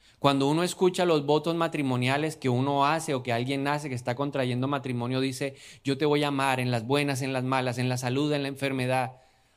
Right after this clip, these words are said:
hasta que la muerte nos separe". Y a través de esa confesión estamos haciendo un pacto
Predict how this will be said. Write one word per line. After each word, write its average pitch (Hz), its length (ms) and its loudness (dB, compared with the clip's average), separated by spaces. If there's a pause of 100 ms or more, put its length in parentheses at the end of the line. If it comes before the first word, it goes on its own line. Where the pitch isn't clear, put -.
hasta 151 340 0
que 156 100 2
la 135 120 4
muerte 190 600 2 (220)
nos 147 220 2
separe". 151 720 -2 (480)
Y 165 160 2
a 165 140 4
través 160 400 2
de 214 180 4
esa 214 200 0
confesión 180 520 2
estamos 165 320 2
haciendo 156 320 0
un 170 140 -4
pacto 175 800 -2